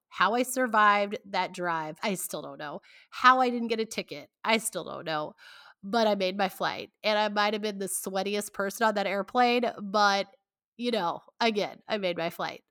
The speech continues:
So that was my little <laughs> So if you ever think you're doing something dumb today, just remember, well, Bet's got you beat.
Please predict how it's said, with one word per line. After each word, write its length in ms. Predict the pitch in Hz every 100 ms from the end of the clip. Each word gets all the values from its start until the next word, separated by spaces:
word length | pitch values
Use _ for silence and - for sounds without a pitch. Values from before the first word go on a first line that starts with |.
| -
So 140 | -
that 140 | 294
was 160 | 277 247
my 120 | 247
little 280 | 226 214 202 539 508 440
<laughs> 0 | - - 311 - - 311 - - - - -
So 180 | -
if 80 | 320
you 140 | 359 403
ever 180 | 311
think 320 | 294 285 233 -
you're 320 | 240 226 220 190
doing 300 | 190 240 220
something 400 | 233 220 202 185
dumb 260 | 190 190
today, 300 | 185 180 170
just 300 | 170 233 226
remember, 500 | 247 233 220 202 196
well, 300 | 180 185 175
Bet's 360 | 175 185 185 -
got 220 | 202 185
you 120 | -
beat. 260 | 190 165 165